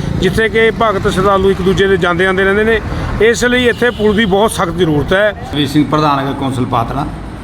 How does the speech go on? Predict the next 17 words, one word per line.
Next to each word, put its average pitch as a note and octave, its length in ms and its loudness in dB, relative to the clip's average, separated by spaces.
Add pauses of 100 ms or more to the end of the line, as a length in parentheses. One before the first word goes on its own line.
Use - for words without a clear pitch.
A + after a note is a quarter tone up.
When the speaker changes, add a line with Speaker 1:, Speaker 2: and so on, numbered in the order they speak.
(640)
Speaker 2:
ਦੇਖੋ, D3+ 200 2
ਸ਼ਹਿਰ D#3 320 0
ਦੇ D#3+ 140 0
ਅੰਦਰ D3+ 180 2
ਦੀ D#3 80 2
ਨੈਸ਼ਨਲ D3 340 2
ਹਾਈਵੇ C3 280 0
ਨੰਬਰ C3+ 540 2
ਹੁਣ B2+ 280 0
ਪਹਿਲਾਂ C3 420 0
ਸੈਵਨਟੀ B2+ 400 -2
ਵਨ A#2+ 200 0 (100)
ਸੀਗਾ, C3 240 -2 (680)
ਹੁਣ C#3 100 4
ਇਹ C#3+ 60 2
ਬਵੰਜਾ B2+ 380 0
ਨੰਬਰ C3 380 2